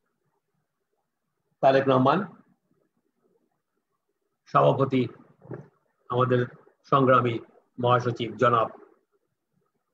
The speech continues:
ফখরুল ইসলাম আলমগীর, স্থায়ী কমিটির নেতৃবৃন্দ এবং বিএনপির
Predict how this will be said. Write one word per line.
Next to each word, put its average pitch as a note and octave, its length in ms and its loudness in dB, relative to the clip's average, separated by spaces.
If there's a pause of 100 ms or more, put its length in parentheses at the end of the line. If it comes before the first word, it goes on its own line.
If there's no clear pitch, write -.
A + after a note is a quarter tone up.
(600)
ফখরুল B2 220 -2
ইসলাম B2 260 0
আলমগীর, B2+ 440 2 (2750)
স্থায়ী D3+ 260 -2
কমিটির D3+ 460 2
নেতৃবৃন্দ C3 680 0 (920)
এবং C3+ 300 0
বিএনপির C#3 580 2